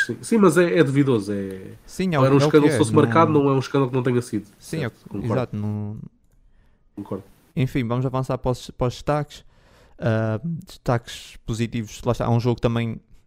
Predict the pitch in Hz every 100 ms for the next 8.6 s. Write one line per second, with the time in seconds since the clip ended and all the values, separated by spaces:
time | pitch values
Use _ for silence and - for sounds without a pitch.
0 | - - 101 107 113 - - - - _
1 | _ 110 110 110 107 - - 123 120 -
2 | - 113 110 107 - - - 110 - -
3 | 110 104 110 - - - _ - 117 107
4 | 120 120 110 107 107 107 110 110 107 -
5 | 110 - - - - - 104 127 123 117
6 | 123 113 110 123 135 131 - - 123 120
7 | 120 120 117 - - 135 143 143 143 _
8 | _ - - 117 117